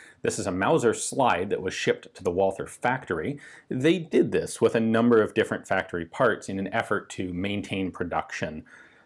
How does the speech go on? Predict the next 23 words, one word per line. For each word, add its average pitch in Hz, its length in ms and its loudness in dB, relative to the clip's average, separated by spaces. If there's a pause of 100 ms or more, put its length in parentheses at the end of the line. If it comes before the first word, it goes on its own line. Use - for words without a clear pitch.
Uh, 78 280 -6
you 80 60 -10
know, 78 200 -6 (180)
the, - 100 -6
the 87 140 -6
parts - 360 -2
that 117 160 2
Walther 135 320 2
couldn't 98 320 -4
make, 90 200 -4
they'd 87 180 -6
ship - 280 -4
in 104 160 -2
from 107 140 -4
other 107 180 2
factories, 80 680 -4
or, 87 240 -4 (100)
you 92 80 -4
know, 80 60 -6
if 80 80 -8
they 95 100 -2
had 104 140 0
overflow, 92 800 2